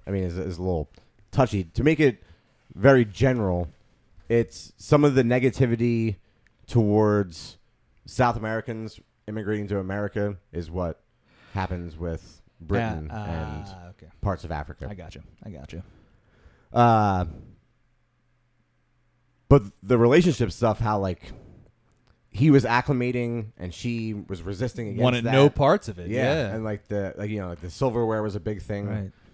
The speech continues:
Speaker 1: Um, and, and, uh, which also made it really sad that, like, the way they had to be just to remain in this house.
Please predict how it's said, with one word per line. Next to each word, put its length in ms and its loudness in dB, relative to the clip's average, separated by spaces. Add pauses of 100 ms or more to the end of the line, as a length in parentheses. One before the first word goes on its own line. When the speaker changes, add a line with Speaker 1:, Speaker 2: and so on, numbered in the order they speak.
(680)
Speaker 1:
Um, 260 -16 (2000)
and, 180 2
and, 220 -2
uh, 100 -2
which 280 -2
also 440 0
made 160 -2
it 60 -6
really 200 0
sad 580 -6
that, 140 -10
like, 320 -12 (840)
the 80 -6
way 140 0
they 100 -4
had 260 -6
to 220 -8 (280)
be 260 -6
just 200 -8
to 180 -8 (280)
remain 360 -6
in 100 -8
this 140 -10
house. 460 -10